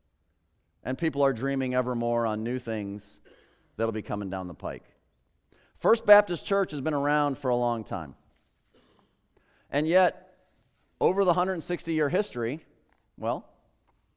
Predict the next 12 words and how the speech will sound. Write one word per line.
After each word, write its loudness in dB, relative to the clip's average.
some -4
things -6
have -10
changed. -14
Absolutely. -6
And 0
one 4
of 4
the 6
things 0
that's -4
changed -6